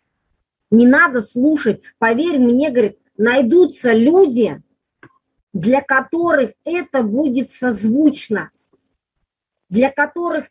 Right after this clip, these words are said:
это окажется необходимым. Найдутся. Мы не говорим за все человечество. Мы не можем быть,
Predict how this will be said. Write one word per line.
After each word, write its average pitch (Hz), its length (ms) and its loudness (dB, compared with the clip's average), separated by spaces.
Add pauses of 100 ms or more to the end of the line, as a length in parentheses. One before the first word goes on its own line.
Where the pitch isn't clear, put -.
это 349 320 -8
окажется 269 840 -4
необходимым. 262 1160 0
Найдутся. 254 680 0
Мы 247 140 4
не 269 160 2
говорим 294 420 -2
за 226 160 -8
все 311 220 -12
человечество. 247 800 -8
Мы 214 140 2
не 254 120 0
можем 277 440 -2
быть, 262 240 -6